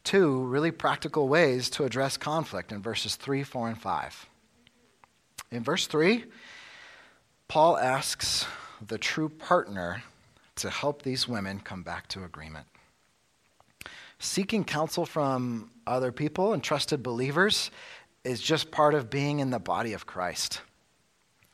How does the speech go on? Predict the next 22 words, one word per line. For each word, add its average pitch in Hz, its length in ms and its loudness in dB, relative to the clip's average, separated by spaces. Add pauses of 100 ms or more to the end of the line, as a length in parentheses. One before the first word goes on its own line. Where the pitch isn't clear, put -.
(280)
It's 120 180 -6
one 160 280 2
way 160 160 6
that 151 120 4
we 135 120 2
can 147 200 0
respond 127 520 0
to 135 60 -4
the 120 120 -2
call 135 460 2
of 107 140 -2
Galatians 117 500 -2
six - 280 -4
two 143 280 0
that 123 100 0
we're 107 160 -4
to 107 40 -6
s-, - 260 -4 (360)
bear 131 320 0
each 135 220 2
other's 127 280 0
burdens. 110 720 -2